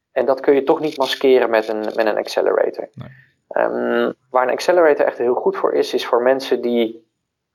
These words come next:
Speaker 1: eh, geen ondernemingservaring hebben, eh, wel ondernemersbloed hebben. En dat is heel lastig te onderkennen wie dat wel of niet hebben. En die heel erg duidelijk,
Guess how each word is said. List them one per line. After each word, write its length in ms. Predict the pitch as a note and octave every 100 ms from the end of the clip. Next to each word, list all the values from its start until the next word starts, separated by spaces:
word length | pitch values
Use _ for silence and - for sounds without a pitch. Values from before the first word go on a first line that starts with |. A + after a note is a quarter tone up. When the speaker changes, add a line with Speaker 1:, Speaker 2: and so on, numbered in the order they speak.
| _
Speaker 1:
eh, 380 | A2+ A2+ A2 A2
geen 300 | - D#3 D3+
ondernemingservaring 1000 | B2+ A#2 E3 F3 - C#3 - C3+ C3 B2
hebben, 320 | A#2+ A#2+ C#3 - - - _ _ _ - - _ _
eh, 220 | - A2 G#2+
wel 220 | A#2+ D3
ondernemersbloed 880 | - C3+ B2+ B2+ A#2 - - -
hebben. 400 | G#2+ A2 C#3 G#3+ - _ -
En 100 | A2
dat 80 |
is 60 | G#2
heel 120 | A2+
lastig 420 | G#2+ G#2+ - - - -
te 80 | -
onderkennen 380 | A2+ A2 A2 G#2+
wie 100 | A2
dat 120 | G#2+
wel 120 | G#2+
of 80 | G2+
niet 140 | -
hebben. 240 | B2+ B2+ - - - - -
En 180 | C#3
die 220 | C3+ C#3 C3+
heel 280 | C3+ E3 C3
erg 180 | C3+
duidelijk, 580 | - B2+ B2 A#2+ A#2 A#2